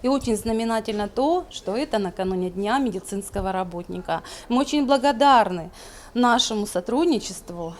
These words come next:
и надеемся, что это уже станет традицией,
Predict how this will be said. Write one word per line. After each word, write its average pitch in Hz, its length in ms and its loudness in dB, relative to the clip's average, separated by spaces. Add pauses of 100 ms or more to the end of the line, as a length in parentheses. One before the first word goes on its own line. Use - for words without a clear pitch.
и 240 60 0
надеемся, 254 680 2
что - 180 -2
это 233 200 0
уже 214 140 -4
станет 220 380 0
традицией, 190 760 -6